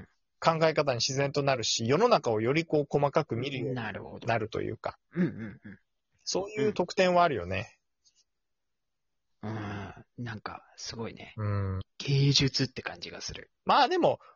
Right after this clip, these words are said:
Speaker 1: 気楽に言うと、まあその旅先で出会った、こう、ワクワクするものとかを撮って、で、それを集めて後で見返したら、わあ、素敵だったね、みたいな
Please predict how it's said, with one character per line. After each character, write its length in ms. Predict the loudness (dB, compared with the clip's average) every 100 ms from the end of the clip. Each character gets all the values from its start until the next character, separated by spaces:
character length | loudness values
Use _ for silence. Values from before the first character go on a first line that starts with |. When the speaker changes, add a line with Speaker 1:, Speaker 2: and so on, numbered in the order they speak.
| _ 0
Speaker 1:
気 120 | 2
楽 220 | 4 2
に 120 | 2
言 180 | 0 0
う 40 |
と、 460 | 4 6 6 4 0 _ _ 0
ま 80 | 2
あ 20 |
そ 140 | 4
の 120 | 2 2
旅 200 | 2 2
先 200 | 2 4
で 120 | 4
出 180 | 6 6
会 60 |
っ 40 | 4 4
た、 320 | 6 6 4 0
こ 440 | 0 2 0 -4 _ _
う、 40 | 0
ワ 100 | 2
ク 100 | 2
ワ 100 | 2
ク 80 | 0
す 140 | 0
る 80 | 0
も 140 | 0
の 80 | 0
と 100 | 2
か 140 | 2
を 200 | 2 -2 _ _ _ _ _ _ _ -2
撮 100 | -2
っ 40 | _ 2
て、 360 | 4 4 0 _ _ _ -2
で、 100 | -2
そ 140 | 2 4
れ 100 | 6
を 180 | 6 4
集 120 | 2
め 120 | 4
て 100 | 4
後 180 | 4 2
で 80 | 0
見 120 | 2
返 160 | 2
し 60 | 4
た 100 | 2
ら、 100 | 4
わ 120 | 2
あ、 40 | 2
素 80 |
敵 160 | -2 2
だ 120 | 2
っ 60 | 2
た 100 | 0
ね、 180 | 2 0
み 100 | 0
た 100 | 0
い 60 |
な 180 | -2